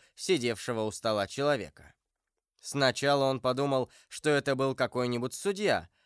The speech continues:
рассматривавший свои деловые бумаги, но скоро заметил, что этот человек писал, или лучше сказать, исправлял строки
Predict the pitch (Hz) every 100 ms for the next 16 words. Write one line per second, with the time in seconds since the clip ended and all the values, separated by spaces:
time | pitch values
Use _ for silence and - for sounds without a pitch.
0 | _ 123 127 - 123 131 139 131 123 113
1 | 123 - 117 113 113 120 120 127 127 147
2 | 170 110 - - _ _ _ _ - 135
3 | 139 - 135 127 113 107 107 143 101 85
4 | - _ _ - - 220 208 - - 160
5 | 147 139 - 123 - 202 160 85 _ _
6 | _ 127 131 135 139 - 135 - 131 127
7 | 143 - _ _ _ 180 175 - 160 165
8 | 180 165 107 - - 135 151 - 156